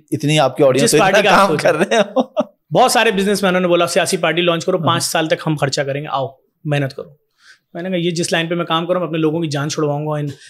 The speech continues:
Speaker 2: लैब माफिया, प्राइवेट अस्पताल माफिया, स्कूल माफिया, माफियाज के हाथ में आ गए हमारे अवाम। किराएदार किराया ले लेता है, नहीं तो घर खाली करो,
Speaker 1: हम्म।
Speaker 2: और उसके बाद बिजली के इलेक्ट्रिक बिल ले लेती है, पूरी तनख्वाह खत्म।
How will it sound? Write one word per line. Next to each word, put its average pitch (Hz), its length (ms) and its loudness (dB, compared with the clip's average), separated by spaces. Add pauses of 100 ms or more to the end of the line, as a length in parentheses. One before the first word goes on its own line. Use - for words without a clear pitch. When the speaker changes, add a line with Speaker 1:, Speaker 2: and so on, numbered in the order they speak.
(140)
Speaker 2:
लैब 156 240 0
माफिया, 160 380 0
प्राइवेट 151 300 -2
अस्पताल 151 400 -2
माफिया, 147 440 -4
स्कूल 165 420 -2
माफिया, 151 540 0 (360)
माफियाज 170 380 0
के - 80 2
हाथ 247 240 2
में 247 80 4
आ 220 60 4
गए 208 80 4
हमारे 175 280 2
अवाम। 143 360 -2
किराएदार 180 640 2
किराया 170 300 2
ले 208 120 4
लेता 226 200 2
है, 277 60 4
नहीं 254 120 0
तो 202 60 4
घर 160 160 0
खाली 190 240 0
करो, 269 400 2
Speaker 1:
हम्म। - 320 -10
Speaker 2:
और 196 140 4
उसके 208 220 2
बाद 196 200 2
बिजली 175 320 0
के 214 160 0
इलेक्ट्रिक 196 360 0
बिल 185 100 4
ले 220 120 4
लेती 220 200 2
है, 294 60 2
पूरी 240 280 0
तनख्वाह 208 300 0
खत्म। 170 340 -2